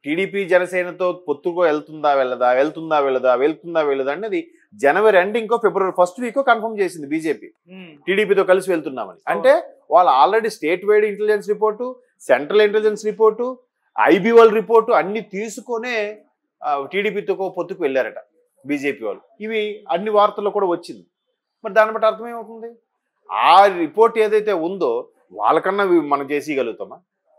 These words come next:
Speaker 1: ఇంటెలిజెన్స్ వాళ్ళు ఎలా ఉంటారో తెలుసా అండి? అసలు స్లీపర్ సెల్స్ అంటారు కొన్నిసార్లు. చాలా వాడు ఎప్పటి నుంచో పాతుకుపోయి ఉంటాడు, ఏదో ఒక అడుక్కున్నవాడిలాగా, లేదో చిన్న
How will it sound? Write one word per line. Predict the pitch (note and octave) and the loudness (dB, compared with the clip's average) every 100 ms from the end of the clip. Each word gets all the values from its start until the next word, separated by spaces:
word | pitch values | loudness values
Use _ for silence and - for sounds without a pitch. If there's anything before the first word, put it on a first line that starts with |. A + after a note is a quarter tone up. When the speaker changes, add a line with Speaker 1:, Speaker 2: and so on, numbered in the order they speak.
| _ _ _ _ _ G2 | _ _ _ _ _ _
Speaker 1:
ఇంటెలిజెన్స్ | A2+ F3 F#3+ | -6 -6 -4
వాళ్ళు | G#3 C#3+ | -4 0
ఎలా | D#3+ | 0
ఉంటారో | G3+ G#3 | -2 -4
తెలుసా | G#3 G3+ | -6 -6
అండి? | G3 G3 A3+ D#3+ - _ _ _ | -8 -6 -8 -10 -14 _ _ _
అసలు | - C#3+ C3+ | -16 -10 -12
స్లీపర్ | C3 B2+ D#3 F3 | -10 -12 -10 -12
సెల్స్ | D#3 D3 C3 | -12 -14 -14
అంటారు | A#2 A#2 | -14 -16
కొన్నిసార్లు. | A2 A2 A2 A2 - _ _ _ _ | -16 -20 -18 -18 -18 _ _ _ _
చాలా | - - F3 F#3 - _ _ _ | -10 -6 -2 -2 -4 _ _ _
వాడు | A#2+ C#3 C#3 | 2 2 2
ఎప్పటి | C3 - D#3 | -6 -8 -12
నుంచో | D#3+ D3+ F#3 F#3+ | -10 -8 -6 -4
పాతుకుపోయి | E3+ C#3+ F3 E3 D#3+ C#3+ | -2 -2 -2 -6 -6 -6
ఉంటాడు, | C3 G#2+ - _ - | -8 -10 -12 _ -6
ఏదో | C3 D3 | -2 0
ఒక | C#3+ | 0
అడుక్కున్నవాడిలాగా, | C#3 B2+ A#2 C3+ C#3+ C#3 C3 A#2+ A#2 A2 - _ _ _ | 0 0 -2 -8 -10 -10 -8 -6 -6 -8 -12 _ _ _
లేదో | A2+ C3 C#3 | -6 -2 -2
చిన్న | C#3 B2+ C3+ B2 A#2 | -2 -4 0 0 -2